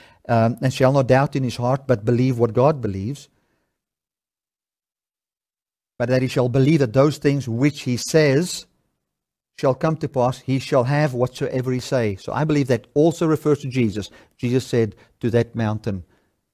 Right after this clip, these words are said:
"You shall be cast into the sea." And he didn't doubt that it shall happen. We find in seventy A D a destruction of the physical temple that took place, but it was already void of life from the moment Jesus spoke it.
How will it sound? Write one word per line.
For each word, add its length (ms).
"You 80
shall 160
be 120
cast 300
into 200
the 100
sea." 380
And 160
he 80
didn't 260
doubt 400
that 120
it 80
shall 220
happen. 320
We 80
find 300
in 60
seventy 360
A 160
D 260
a 60
destruction 800
of 160
the 80
physical 440
temple 520
that 200
took 220
place, 340
but 100
it 80
was 240
already 560
void 360
of 160
life 420
from 320
the 120
moment 500
Jesus 640
spoke 440
it. 220